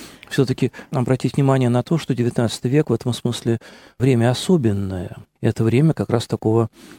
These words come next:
я бы сказал, духовного, серьёзного поиска образованных людей, образованного христианства. Это тот самый период, в который впервые Священное Писание вдруг издаётся на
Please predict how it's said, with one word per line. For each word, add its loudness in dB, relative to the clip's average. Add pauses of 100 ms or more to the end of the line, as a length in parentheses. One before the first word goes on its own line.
(100)
я -2
бы -6
сказал, 0
духовного, 2 (440)
серьёзного 0
поиска 0
образованных 0
людей, 0
образованного -2
христианства. -2 (300)
Это 0
тот 0
самый 2
период, 2
в -14
который 0
впервые 4
Священное -10
Писание -10 (640)
вдруг -2
издаётся -4
на -8